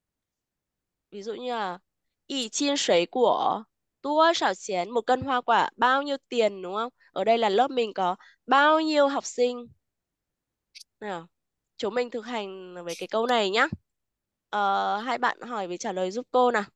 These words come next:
Nào, mình nhanh miệng thì mình đọc trước đi để cho mình đi nhanh nhá, không phải chờ cô giáo đâu.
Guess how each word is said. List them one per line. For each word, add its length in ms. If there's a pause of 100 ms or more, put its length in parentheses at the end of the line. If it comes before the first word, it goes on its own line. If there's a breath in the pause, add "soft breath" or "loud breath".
(4000 loud breath)
Nào, 160
mình 320
nhanh 320
miệng 180
thì 80
mình 160
đọc 180
trước 200
đi 140
để 260 (140)
cho 180
mình 240
đi 100
nhanh 280
nhá, 100 (100)
không 140
phải 100
chờ 220
cô 200
giáo 200
đâu. 120